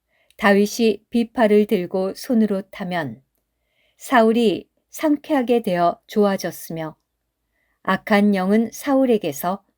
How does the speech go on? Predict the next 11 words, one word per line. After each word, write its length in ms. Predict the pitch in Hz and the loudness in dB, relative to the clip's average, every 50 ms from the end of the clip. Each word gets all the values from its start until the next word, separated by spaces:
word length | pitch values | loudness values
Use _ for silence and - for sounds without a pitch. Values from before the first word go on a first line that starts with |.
| _ _ | _ _
떠나갔다. 840 | - 269 254 262 269 262 - 170 - _ _ _ - 135 127 - - _ _ _ _ _ _ _ _ _ _ _ _ _ _ _ _ _ _ _ _ _ _ _ _ _ _ _ _ _ _ _ _ _ _ _ _ _ _ _ _ _ _ _ _ _ _ _ _ _ _ _ _ _ _ | 0 2 4 4 4 2 -2 -6 -10 _ _ _ -10 -10 -10 -10 -14 _ _ _ _ _ _ _ _ _ _ _ _ _ _ _ _ _ _ _ _ _ _ _ _ _ _ _ _ _ _ _ _ _ _ _ _ _ _ _ _ _ _ _ _ _ _ _ _ _ _ _ _ _ _
오늘 380 | - 220 233 247 262 269 277 277 - | 4 6 6 6 6 4 2 0 -2
큐티. 640 | - - 269 - _ - - 214 156 123 - _ _ _ _ _ _ _ _ _ _ _ _ _ _ _ _ _ _ _ _ _ _ _ _ _ _ _ _ _ _ _ _ _ _ _ _ _ _ _ _ _ _ _ _ _ _ _ _ _ | -4 -4 -4 -4 _ -10 -8 -6 -6 -6 -8 _ _ _ _ _ _ _ _ _ _ _ _ _ _ _ _ _ _ _ _ _ _ _ _ _ _ _ _ _ _ _ _ _ _ _ _ _ _ _ _ _ _ _ _ _ _ _ _ _
하나님은 720 | - 254 247 254 247 240 240 233 220 226 240 262 285 302 - _ _ _ _ | -2 0 2 2 2 2 2 2 2 4 4 2 2 0 -4 _ _ _ _
사울이 580 | _ - - 302 269 262 247 240 247 247 233 214 | _ -8 -4 0 0 2 2 2 0 0 0 0
이스라엘을 760 | - 180 190 - - - 214 208 208 202 208 202 214 220 220 | -2 -4 -6 -8 -6 -4 0 0 2 2 2 2 2 0 0
다스리는 680 | - 208 180 180 - - - 196 180 185 190 196 202 | 0 -4 -6 -6 -6 -6 -6 -4 -4 -2 -4 -4 -4
왕이 400 | - 175 170 185 190 190 202 214 | -4 -4 -4 -4 -2 -2 -2 -2
되는 280 | 208 202 190 185 185 180 | -2 -4 -4 -6 -6 -8
것을 360 | 160 160 156 - - 180 185 | -8 -10 -10 -8 -8 -8 -8
거절하시고 880 | - - 175 175 - 190 175 175 170 170 - - - - 170 170 170 | -6 -6 -6 -6 -4 -6 -6 -4 -6 -6 -8 -12 -8 -6 -4 -4 -4